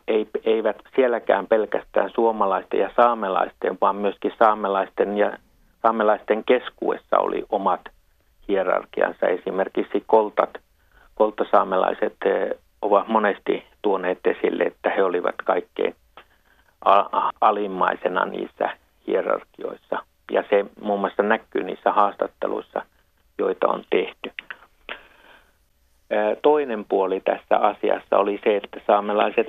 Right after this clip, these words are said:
pääsivät opintielle tätä kautta, elikkä, elikkä ympärivuotisen opetukseen ja, ja myöskin alkoivat vähitellen pääsemään sisälle siihen, siihen,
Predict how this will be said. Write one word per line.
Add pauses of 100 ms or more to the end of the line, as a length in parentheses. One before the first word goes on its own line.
pääsivät
opintielle (1000)
tätä
kautta,
elikkä,
elikkä (440)
ympärivuotisen (360)
opetukseen (640)
ja, (180)
ja (340)
myöskin
alkoivat
vähitellen
pääsemään
sisälle (100)
siihen, (840)
siihen,